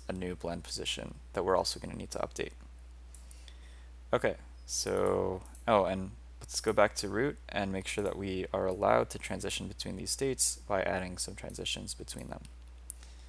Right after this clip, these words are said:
Okay, so come back to the script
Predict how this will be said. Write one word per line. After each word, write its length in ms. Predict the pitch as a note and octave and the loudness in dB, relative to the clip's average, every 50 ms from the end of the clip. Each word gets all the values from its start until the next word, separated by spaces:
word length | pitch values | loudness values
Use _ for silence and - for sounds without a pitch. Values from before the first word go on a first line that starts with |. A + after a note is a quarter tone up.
| - - - - - - - - - - - - - - - - - - | -16 -16 -16 -16 -16 -16 -16 -16 -16 -16 -16 -16 -16 -16 -16 -8 -4 -2
Okay, 220 | A2+ - - - - - - - - - - - - - - - - - - - - - - - - - - - - - - - - | -2 0 0 -2 -4 -6 -10 -16 -16 -16 -16 -16 -16 -16 -16 -16 -18 -16 -18 -16 -16 -16 -16 -16 -16 -16 -16 -14 -10 -10 -10 -8 -6
so 120 | - - | -6 -4
come 160 | - - B2 | -4 -2 2
back 160 | A#2+ B2+ B2+ B2+ | 4 4 2 2
to 80 | - - | 0 0
the 100 | F2 - | 2 4
script 600 | - - - C#3+ D3 D3 - - - - - | 4 6 6 6 6 6 2 0 -2 -2 -2